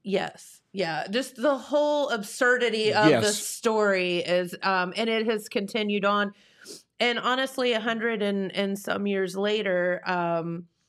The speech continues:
Speaker 1: y-, you know, Lizzie has obviously passed on, and so nobody's ever going to know the, the truth
Speaker 2: No.
Speaker 1: of what
Speaker 2: No.
Speaker 1: actually happened. But so let's start way back when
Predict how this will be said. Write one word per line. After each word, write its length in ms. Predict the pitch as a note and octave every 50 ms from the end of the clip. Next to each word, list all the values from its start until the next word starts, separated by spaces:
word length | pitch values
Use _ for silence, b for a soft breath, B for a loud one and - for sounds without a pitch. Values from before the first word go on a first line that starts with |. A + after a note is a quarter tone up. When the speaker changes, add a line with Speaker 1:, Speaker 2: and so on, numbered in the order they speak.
| _ _ - _ _
Speaker 1:
y-, 160 | - - F#3+ - _ - - - - - - - _
you 160 | - F#3+ G3+
know, 220 | G3 G3 G3 G3 F#3+
Lizzie 720 | G3 G3+ G3+ G3 F#3 G#3 G#3 G3+ G3+ G3 G3 F#3+ F#3 F#3 - - - - -
has 320 | F#3+ G#3 G#3+ G3 F3 F3
obviously 540 | - - G3+ G3 F#3 F#3+ F#3 F#3 - F#3+ F3+
passed 420 | F3+ F#3+ F#3+ F#3+ F#3 F#3+ - -
on, 280 | G#3+ G#3+ G#3 G3+ G#3 G3+
and 260 | F#3+ F#3 F3+ F#3 F#3+
so 200 | - - G3+ F#3+
nobody's 480 | F#3+ G3 G3 G3 G3 G3+ G3 G3 G3+ F#3
ever 300 | F#3+ F#3 F#3 F#3 G3+ F#3+
going 240 | F3 F#3 F#3 F#3 F3+
to 80 | F3+
know 260 | F3 F3+ F3+ F3+ F3+ F3
the, 360 | E3 F3+ F3 F3 E3+ F3 - E3+
the 140 | F3 F#3
truth 360 | F3 - - A3+ A#3+ C4 C4+ C4
Speaker 2:
No. 80 | B3+ -
Speaker 1:
of 140 | - F3 F3
what 260 | F3+ F3+ F3+ F3 -
Speaker 2:
No. 60 | A#3 -
Speaker 1:
actually 520 | - - C3 - - G#2 F#2+ F#3 F3+ F3
happened. 520 | F#3+ G3 F#3+ F3+ F3 - E3 D3+ D3+ D#3 D#3
But 240 | F3 E3+ E3 D#3+ b b b b b b b b b b
so 240 | b - - F4+ E4+
let's 400 | D#4 D#4 G4 C#5 D5 C5+ - -
start 540 | - - - D#4 C#4+ C#4 C#4 D4 D4+ D4+ - - - - - -
way 320 | E3+ G3 G3+ G#3 A#3 B3
back 400 | G#3 G#3+ G3+ G3 G3 G3+ G#3 G3+
when 600 | - F#3 F#3 F#3 F3 E3+ E3 E3+ F3 F#3 G3 G3